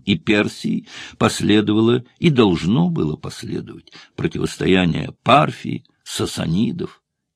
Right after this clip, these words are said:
и ислама. Так что кто упрекнет Александра в том, что он дерзнул объединить несоединимое,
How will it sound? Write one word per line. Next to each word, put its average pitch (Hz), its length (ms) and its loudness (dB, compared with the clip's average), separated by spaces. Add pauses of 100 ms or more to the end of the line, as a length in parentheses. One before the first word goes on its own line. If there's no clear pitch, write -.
и 87 440 -4 (300)
ислама. - 840 -8 (1800)
Так 170 200 2
что 156 280 2
кто 143 420 4
упрекнет 90 760 0
Александра 80 600 -4
в - 100 -20
том, 139 440 2 (200)
что - 280 -4
он 85 220 2
дерзнул 104 800 2 (180)
объединить 90 1120 0
несоединимое, 98 1040 2